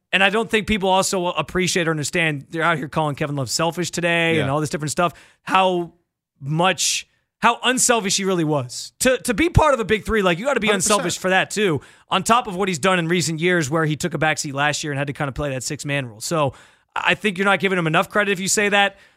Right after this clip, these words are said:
Speaker 1: But, uh, yeah, I mean, I would say if I'm sitting here today,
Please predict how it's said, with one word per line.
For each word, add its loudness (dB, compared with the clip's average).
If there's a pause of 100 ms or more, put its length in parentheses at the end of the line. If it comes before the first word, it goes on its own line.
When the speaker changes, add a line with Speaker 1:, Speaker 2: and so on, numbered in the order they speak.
(140)
Speaker 1:
But, 2
uh, 6
yeah, 4
I 2
mean, -2
I 4
would -2
say 2
if -2
I'm 0
sitting 0
here 4
today, 2